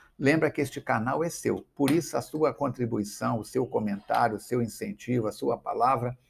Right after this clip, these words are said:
a sua opinião é muito importante pra nós. É a Fundação Espírita Allan Kardec, através da voz da Alice Carvalho, que leu a mensagem, da minha voz, Armando Falcone Filho. Estamos juntos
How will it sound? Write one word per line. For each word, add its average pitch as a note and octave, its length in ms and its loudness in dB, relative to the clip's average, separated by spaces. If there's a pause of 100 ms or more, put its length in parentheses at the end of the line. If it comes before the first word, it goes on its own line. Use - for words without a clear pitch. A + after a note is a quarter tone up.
(420)
a - 120 -6
sua D3 240 6
opinião B2 500 4
é A2 80 2
muito C#3+ 340 0
importante G#2+ 600 -6
pra F#2+ 180 -10
nós. - 320 -12 (320)
É A#2+ 80 2
a A#2+ 60 2
Fundação B2 580 0
Espírita B2 480 -4
Allan G#2 220 -2
Kardec, A2 440 2
através A2 480 -2
da G2+ 140 0
voz G#2+ 320 -2
da G2+ 80 -4
Alice A2+ 540 -4
Carvalho, G#2+ 560 -6
que A2 100 -10
leu A2 240 -2
a G#2+ 60 -6
mensagem, A2 720 -4 (420)
da - 100 -4
minha A2+ 280 2
voz, G2+ 400 2
Armando G#2 360 -6
Falcone G2+ 520 -6
Filho. A#2+ 440 -4 (460)
Estamos B2 460 -2
juntos C3 680 -6